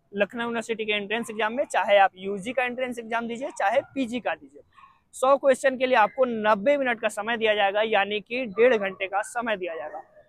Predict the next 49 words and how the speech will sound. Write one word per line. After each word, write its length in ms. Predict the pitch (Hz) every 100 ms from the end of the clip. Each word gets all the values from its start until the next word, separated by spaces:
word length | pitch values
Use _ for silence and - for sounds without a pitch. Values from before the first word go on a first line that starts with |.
| -
एक 180 | 285 240
question 400 | 254 220 247 233
पर 180 | 254 262
एक 380 | - 254 262 240
minute 300 | 233 226 -
से 140 | 208
भी 140 | 247 269 -
कम 180 | 277 277
समय 300 | - 214 208
रहेगा, 300 | 185 190 208
ये 240 | 226 214 226
बात 300 | 202 202 -
आज 420 | 175 190 226 185
ही 200 | - 269
आप 240 | 214 214 - _ 185
अपने 360 | 196 - 220 233
ध्यान 360 | 214 196 214
में 120 | 208 214
रख 160 | 214
लीजिए। 300 | 220 202 247 - _ _ _ _ _ -
साथ 280 | - 254 277
ही 80 |
साथ 220 | 269 262 262
अब 140 | 233
हम 160 | 240 240
आपको 240 | 220 262
बताते 380 | 233 202 190 233
हैं 140 | 269
कि 100 | 254
क्या 240 | 226 233 233
negative 440 | 233 208 202 247
marking 400 | 220 202 240 240
होती 240 | 220 214 220
है 160 | 220
या 180 | 233 226
नहीं। 260 | 226 202 151 _ _ _ _ _ _
तो 40 | 240
लखनऊ 440 | 240 240 254 277
विश्वविद्यालय 720 | 294 254 269 247 214 214 233
के 100 | 226
एंट्रेंस 440 | 262 233 226 240 226
exam 300 | 202 190 196
में 120 | 226
किसी 340 | - 254 302
भी 120 | 262 277
प्रकार 420 | 208 190 190 190
की 140 | 220 226
negative 560 | 208 202 214 214 277
marking 500 | 233 196 180 196 247